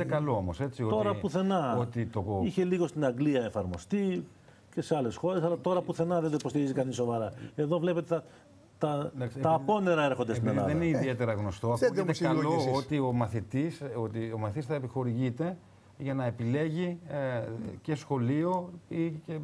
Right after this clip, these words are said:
Speaker 1: ενδεχομένως άλλο εκπαιδευτήριο
Speaker 2: Να
Speaker 1: της
Speaker 2: το,
Speaker 1: άλλης
Speaker 2: να το
Speaker 1: σκιάς, έτσι δεν
Speaker 2: εξηγήσουμε,
Speaker 1: είναι;
Speaker 2: να το εξηγήσουμε.
Speaker 1: Ε, αυτό δεν, ε, είναι στη γενική του
Speaker 2: Αυτό
Speaker 1: σύλληψη;
Speaker 2: είναι, δήθεν το δικαίωμα της επιλογής.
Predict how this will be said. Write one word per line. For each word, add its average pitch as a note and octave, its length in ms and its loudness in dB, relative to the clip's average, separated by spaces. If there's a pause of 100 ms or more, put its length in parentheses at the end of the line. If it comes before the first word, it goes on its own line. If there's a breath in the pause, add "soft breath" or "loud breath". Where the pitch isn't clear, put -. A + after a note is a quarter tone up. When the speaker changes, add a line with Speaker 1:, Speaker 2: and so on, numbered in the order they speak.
(180)
Speaker 1:
ενδεχομένως D3 640 -2
άλλο D3+ 180 0
εκπαιδευτήριο C3+ 480 -2
Speaker 2:
Να G3+ 80 0
Speaker 1:
της G3 120 0
Speaker 2:
το, D3 60 -4
Speaker 1:
άλλης C#3 140 -4
Speaker 2:
να F#3+ 80 2
το D#3 60 0
Speaker 1:
σκιάς, G2 120 2
έτσι C3+ 120 -2
δεν C#3 80 2
Speaker 2:
εξηγήσουμε, F3+ 240 2
Speaker 1:
είναι; D#3+ 80 2
Speaker 2:
να E3 60 2
το E3 60 -2
εξηγήσουμε. B2+ 480 -2 (220)
Speaker 1:
Ε, B2+ 60 -6 (640)
αυτό C#3 300 0
δεν, B2 280 0
ε, C3+ 440 -2
είναι D3+ 120 -4
στη D3 120 -8
γενική D#3 320 -2
του D3 120 -6
Speaker 2:
Αυτό F#3 120 0
Speaker 1:
σύλληψη; B2+ 260 2
Speaker 2:
είναι, A2+ 140 0
δήθεν F#3+ 420 0 (180 loud breath)
το D#3+ 80 2
δικαίωμα F3 280 2
της - 80 -8
επιλογής. C3+ 540 -2